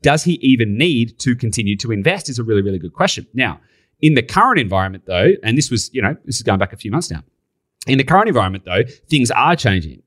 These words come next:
For example, a business owner client of ours who has a significant portfolio, actually, you know,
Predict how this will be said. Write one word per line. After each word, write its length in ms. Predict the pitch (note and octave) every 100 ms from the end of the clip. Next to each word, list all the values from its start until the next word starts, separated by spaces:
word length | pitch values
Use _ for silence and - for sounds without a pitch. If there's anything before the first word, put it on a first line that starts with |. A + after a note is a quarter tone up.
| -
For 160 | C#3+
example, 340 | B2 C3+ B2+ C3
a 60 | G#2+
business 360 | C#3 C#3+ C#3+
owner 180 | C3 A2+
client 320 | - A2 G2+
of 60 | F2+
ours 420 | B2 F2+ G#2+ D#3+ -
who 320 | A2 G2+ F#2+ F#2 - _
has 200 | A#2+ G#2
a 100 | G2+ -
significant 480 | A#2+ A2+ C3 B2 -
portfolio, 760 | A2 - F#2+ F2 E2+ F2 D#3+ G3+ _ _ -
actually, 580 | D3 - C#3 B2 A2 -
you 100 | A#2
know, 160 | F#2+